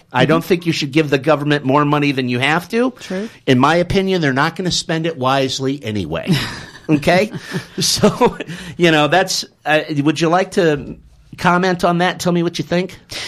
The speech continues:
Speaker 2: Yeah, so in Aust-, look, I'm not gonna comment on all of the big conglomerates that haven't paid tax, 'cause I, um, haven't ever been <laughs> involved in any of that, so I couldn't comment on whether that was good, bad, indifferent, or what they did. Um, but what I do know is that most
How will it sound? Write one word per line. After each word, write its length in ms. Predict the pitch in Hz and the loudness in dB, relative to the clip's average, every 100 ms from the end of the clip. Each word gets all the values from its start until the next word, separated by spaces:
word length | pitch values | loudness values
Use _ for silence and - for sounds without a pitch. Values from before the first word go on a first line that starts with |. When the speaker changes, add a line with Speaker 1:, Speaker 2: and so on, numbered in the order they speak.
| - 208 | -10 2
Speaker 2:
Yeah, 340 | 359 277 165 | 4 4 2
so 220 | - 254 | -2 0
in 300 | 247 240 262 | 2 2 2
Aust-, 300 | 302 - - | 0 0 -6
look, 160 | 247 220 | -4 -2
I'm 120 | 220 233 | 0 0
not 120 | 220 | 0
gonna 200 | 240 226 | 0 0
comment 360 | - 202 190 185 | -2 0 0 0
on 300 | 190 185 180 | -2 -2 -2
all 300 | 185 190 180 | 0 0 0
of 60 | |
the 80 | 175 | -2
big 400 | 156 190 170 160 | -2 -4 -4 -10
conglomerates 680 | - 190 180 185 180 175 170 | -6 -2 2 2 2 -2 -2
that 100 | 185 | -2
haven't 220 | 170 185 | -4 -4
paid 320 | 170 180 170 170 | -4 -2 -2 0
tax, 340 | 220 339 - | 0 0 -4
'cause 160 | 233 185 | -4 0
I, 380 | 170 165 170 | 2 2 0
um, 360 | 175 160 156 160 | 0 -2 -4 -6
haven't 280 | 165 175 185 | -4 -4 -6
ever 160 | 170 | -6
been 160 | 160 180 | 0 0
<laughs> 80 | 151 | 2
involved 460 | 175 185 185 190 196 | 0 2 2 2 0
in 80 | |
any 180 | 202 190 | 0 0
of 80 | 180 | 0
that, 200 | 202 226 | 0 -2
so 120 | - | -4
I 60 | 190 | -4
couldn't 320 | 180 220 185 | -4 -8 -8
comment 340 | - 180 180 175 | -6 -2 -2 -2
on 140 | 175 | -2
whether 220 | 175 175 | 0 0
that 180 | 175 - | 0 -2
was 160 | 185 151 | -4 -4
good, 300 | 202 175 175 | -2 -4 0
bad, 340 | 185 185 180 | 2 2 0
indifferent, 480 | 180 175 190 196 180 | -2 -4 -6 -4 -2
or 100 | 175 | -2
what 200 | 180 - | -2 -2
they 160 | 180 | -2
did. 320 | 175 233 285 - - - - - | 0 0 -2 -6 -16 -16 -16 -2
Um, 200 | 226 220 | 2 2
but 120 | 208 233 | 2 2
what 160 | 262 | 4
I 120 | 247 | 4
do 280 | 196 220 233 | 2 0 0
know 120 | 214 175 | 2 0
is 360 | 180 190 170 | 0 0 0
that 180 | 196 196 | 2 0
most 520 | 208 214 220 - 190 | 2 2 2 -2 -6